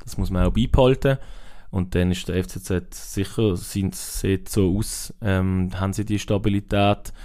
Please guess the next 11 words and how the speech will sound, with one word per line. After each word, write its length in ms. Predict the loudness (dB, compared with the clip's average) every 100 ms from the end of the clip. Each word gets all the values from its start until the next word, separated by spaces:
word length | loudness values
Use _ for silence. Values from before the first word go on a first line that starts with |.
| -16 -14 -14 -2
die 180 | 4 4
es 200 | 4 0
braucht, 600 | 2 0 -2 -10 -6 0
um 120 | 2
in 140 | 4
diesem 400 | 2 2 0 -2 -4
Meisterkampf 720 | 0 2 0 -2 0 -2 -2
zu 180 | -4 2
sein. 180 | 2 0 -6 -20 -20 -20 -20 -20 -20 -20 -12
Und 460 | 0 4 4 2 0
ja, 160 | 0